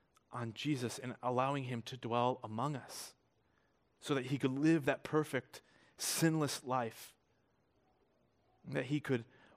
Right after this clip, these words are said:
ultimately die in our place for our sin, because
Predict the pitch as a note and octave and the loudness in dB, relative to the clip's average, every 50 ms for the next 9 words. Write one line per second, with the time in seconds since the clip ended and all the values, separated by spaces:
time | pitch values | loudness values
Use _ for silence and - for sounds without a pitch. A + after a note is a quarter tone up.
0 | _ - - - - _ - C3+ D#3 D3 - C#3 C3+ A2 A2+ A2+ G#2+ G#2+ - - | _ -14 -14 -14 -8 _ 2 2 2 2 2 -2 -4 -4 -4 -4 -2 -4 -4 -6
1 | C#3 A#2+ - B2 B2 C#3 D3 D3 C#3+ C#3 - C#3+ C#3+ C#3 C3 B2+ - - - D3 | 0 0 2 4 4 4 4 4 0 -4 -6 -4 -2 0 0 0 -2 -2 -4 -2
2 | C3 C3+ C3 C3 - - - - C#3+ - - C3 B2+ - - - - D3 D3 C#3 | -2 -2 -4 -6 -8 -10 -4 -2 -2 0 0 -2 -2 -4 -6 -6 -6 -4 -4 -4
3 | C3 B2 - - - C#3 B2+ A2+ - | -6 -8 -8 -6 -4 -4 -4 -4 -8